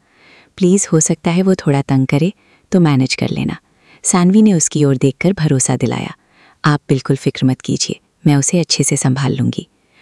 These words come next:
आर्यन ने राहत की सांस ली और हॉल में वापस आया। वहां इंदर आराम से सोफे पर बैठा था और जय के साथ कार्टून देख रहा था।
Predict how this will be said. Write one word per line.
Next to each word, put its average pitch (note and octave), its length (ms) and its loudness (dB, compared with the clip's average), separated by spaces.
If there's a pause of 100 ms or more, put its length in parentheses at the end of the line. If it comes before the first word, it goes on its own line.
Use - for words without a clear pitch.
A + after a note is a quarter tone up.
(260)
आर्यन F3 280 2
ने G3+ 120 4
राहत D3 340 -2
की - 120 -2
सांस - 380 -2
ली G3 140 0 (160)
और F3+ 100 0
हॉल C3+ 240 0
में D3 160 2
वापस - 380 -4
आया। - 220 -8 (520)
वहां F#3+ 220 4
इंदर F3+ 260 2
आराम C#3 300 0
से - 160 -2
सोफे - 300 -2
पर C#3 160 -2
बैठा - 320 -4
था - 180 -10 (440)
और C#3+ 80 2
जय C3 200 0
के - 140 -4
साथ E3+ 200 -2
कार्टून C#3 440 0
देख B2 240 -2
रहा B2 160 -4
था। - 200 -12